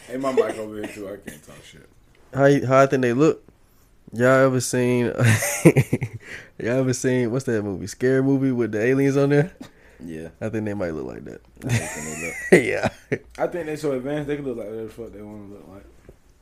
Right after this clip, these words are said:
Speaker 2: Yeah, like or, or they could be like on that um, what's that movie? Was it Avengers? When they got down just shape shifting to any little person they wanted to type
Speaker 1: Yeah.
Speaker 2: shit. They could be on that type of shit
Speaker 1: I
Speaker 2: too.
Speaker 1: think, I think,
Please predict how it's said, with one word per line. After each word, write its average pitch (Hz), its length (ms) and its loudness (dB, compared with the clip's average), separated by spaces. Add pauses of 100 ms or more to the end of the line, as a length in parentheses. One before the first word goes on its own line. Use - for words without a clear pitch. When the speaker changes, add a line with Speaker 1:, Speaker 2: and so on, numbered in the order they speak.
(260)
Speaker 2:
Yeah, 135 120 2 (280)
like 123 240 -2
or, 120 140 -2 (120)
or 139 140 2
they 143 80 4
could 143 140 -2
be 135 100 2
like 131 140 4
on 123 160 0
that 123 200 2
um, 117 360 -2
what's 143 140 -6
that 107 140 -6
movie? 98 320 -8
Was 123 220 -6
it 117 100 -6
Avengers? 139 480 -6 (520)
When 107 120 -6
they 120 140 0
got 120 180 0
down 117 260 -2
just - 340 -10
shape 120 260 -4
shifting 117 300 -6
to 110 120 -10
any 117 220 -6
little 120 240 -6
person 120 360 -8
they 117 60 -6
wanted 131 280 -4
to 139 240 -6
type 135 160 -2
Speaker 1:
Yeah. 123 40 -6
Speaker 2:
shit. - 280 -6 (220)
They 120 100 -4
could 139 120 -4
be 131 100 -2
on 127 100 -2
that 135 160 -2
type 123 200 -4
of 123 60 -12
shit 110 160 -8
Speaker 1:
I - 40 -16
Speaker 2:
too. 131 120 -6
Speaker 1:
think, 113 180 -14
I 87 40 -20
think, 101 220 -20